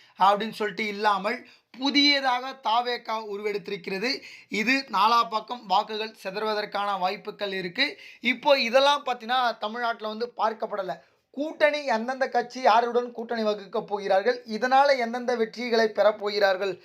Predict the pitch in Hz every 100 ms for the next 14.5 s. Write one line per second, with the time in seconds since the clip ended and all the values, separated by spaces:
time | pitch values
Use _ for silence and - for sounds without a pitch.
0 | - - 170 196 185 226 214 226 233 202
1 | 190 233 196 185 240 233 220 226 220 196
2 | 202 - 180 185 175 190 269 - - -
3 | 226 254 262 247 214 208 196 185 190 247
4 | - _ _ 202 247 269 262 254 240 254
5 | 240 196 202 214 233 226 233 233 226 214
6 | - 214 208 185 185 185 180 185 180 180
7 | 214 202 262 233 214 202 254 254 254 240
8 | 220 208 226 - 214 - 202 180 185 196
9 | 262 - - - 226 262 262 269 233 247
10 | 269 277 262 269 254 240 233 226 226 202
11 | - _ _ - 196 208 226 214 202 240
12 | 220 190 175 220 214 220 214 190 220 214
13 | 196 185 185 220 - 214 214 208 208 208
14 | 208 208 208 208 202